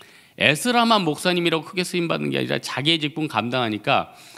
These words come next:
느헤미야를 통해서 많이 모든 게 바뀌는 거 아니에요? 여러분, 천국 가면은 목사라고 상급 많이 받는 게 아니겠죠? 그냥 내가 맡은 일들 주변 사람들 다 회복시키고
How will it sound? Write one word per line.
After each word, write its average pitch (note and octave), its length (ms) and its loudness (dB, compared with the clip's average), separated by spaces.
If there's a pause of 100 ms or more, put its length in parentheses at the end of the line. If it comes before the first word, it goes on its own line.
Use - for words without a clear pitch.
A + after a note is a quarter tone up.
(140)
느헤미야를 F#3+ 540 4
통해서 F3+ 260 0
많이 F#3+ 560 0
모든 C#3+ 360 -2
게 D#3+ 280 -2
바뀌는 - 440 -2
거 D#3 100 0
아니에요? A2 340 -2 (920)
여러분, E3 180 0
천국 C#4+ 360 0
가면은 B3+ 360 2
목사라고 A3 480 0
상급 A#3 320 -4
많이 D#3 260 -2
받는 F3 240 0
게 F3+ 80 0
아니겠죠? A#2+ 600 -2 (800)
그냥 A#3+ 380 4
내가 G3 260 4
맡은 G#3+ 400 2
일들 G#3+ 800 2
주변 G#3 260 2
사람들 G#3 320 0
다 D#3+ 200 -2
회복시키고 F#3 1000 0